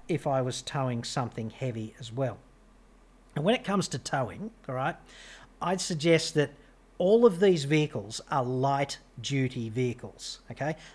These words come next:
They've got extreme off-road capability compared with a family-type S U V, definitely. And they've got heavier tow capacity as well, but they're still just light to maybe medium-duty vehicles. And although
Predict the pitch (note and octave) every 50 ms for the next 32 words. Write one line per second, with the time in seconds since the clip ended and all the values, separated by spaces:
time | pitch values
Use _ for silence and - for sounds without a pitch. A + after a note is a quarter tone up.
0 | - - C#3 C3 - D#3+ C#3 B2+ - - - - - E3 D#3+ D#3+ E3 D#3+ D3+ C#3+
1 | - E3 D3 D3 D3 D3 D3 - - D#3 C#3+ C#3+ D3 B2+ B2 C#3+ D3 D3 D3 G3
2 | A#3 - - C3 B2+ - D3+ C#3 B2+ A#2 A2+ B2 A#2+ - - A#2+ G#2+ G#2 G#2 -
3 | - D3 C3 B2+ B2 B2 B2 A#2+ - C3 A2+ A2+ - B2 - - - B2 A#2 G#2
4 | A2 A#2+ D#3 A#3+ - - - _ _ _ _ _ - C#3+ C3 - A#2 G#2+ G2 -
5 | - - - - _ _ - - - - - - - - - - D3 D#3+ E3+ E3
6 | - G#3 E3 - A3 A3 G#3+ G#3+ F#3+ F3 - - F3+ F3 E3+ E3 - D3 - D#3
7 | D3+ C#3+ C3+ - C#3 C3+ C3 C3 A#2+ - D#3+ E3+ C#3+ G#2+ A#2+ C3+ - F#3 E3+ -
8 | - - - A#3+ B3 B3 G#3 - G3 F#3+ E3 - - D#3+ C3+ C#3+ D#3 E3 F3 E3
9 | - - - F3 D3+ D3+ C3+ C3 - G#3 A#3 C4 C#4 C4+ C4+ C4+ B3 B3+ B3 A3+
10 | A#3 G#3+ G#3+ G#3+ A3+ A3+ A#3 A#3 G#3+ G#3+ E3 D3+ C3+ B2+ A2+ A#2 D#3 D#3 D3 C#3+
11 | C#3 C3 B2 C#3+ D3 D3 C#3 - - - - - - - - - _ - - -
12 | - - - - - D#3 D#3+ E3 D#3+ D3+ D#3 D3+ E3+ E3+ F3 F3 E3+ E3+